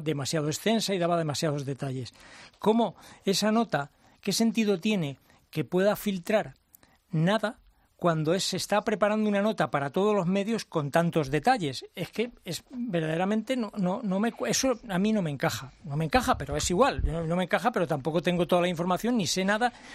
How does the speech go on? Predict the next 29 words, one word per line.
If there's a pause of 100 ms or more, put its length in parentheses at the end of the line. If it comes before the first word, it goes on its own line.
(120)
ni
me
atrevo
aquí
a
pontificar
sobre
nada. (340)
Pero
hay
cosas (300)
que
no
tienen
demasiado
sentido, (160)
y
una
de
ellas
es
esa,
precisamente.
Entonces
la
uco
dice, (280)
"Hombre,
se,